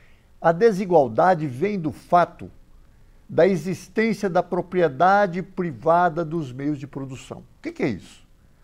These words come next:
É que alguns homens detêm a propriedade da terra, a propriedade das fábricas, das usinas,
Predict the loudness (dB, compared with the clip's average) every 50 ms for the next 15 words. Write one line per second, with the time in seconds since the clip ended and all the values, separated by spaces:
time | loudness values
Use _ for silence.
0 | _ _ _ _ _ _ -20 _ _ _ -8 -4 -2 -2 0 2 0 0 0 0
1 | -4 -4 -4 -2 0 2 2 2 2 0 -6 -8 -6 -2 -2 -2 0 0 -2 -2
2 | 0 -2 -4 -4 -2 2 2 2 2 2 2 2 2 6 6 6 6 6 4 2
3 | 0 -2 -2 -2 -2 0 0 2 2 2 0 -2 -8 -12 -14 _ -20 _ _ _
4 | _ -20 -20 _ -4 -4 -4 -4 0 2 2 2 2 2 0 0 2 2 4 2
5 | 2 2 0 -2 -2 -2 -2 -2 -2 -12 -6 0 4 6 6 6 6 2 -4 -4
6 | -4 -8 -8 -8 -14 -20 -20 _ _ -20 -20 _ -6 2 2 2 2 2 -4 -6
7 | -6 -8 -8 -8 -6 -6 -4 -4 -6 -8 -10 -12 -18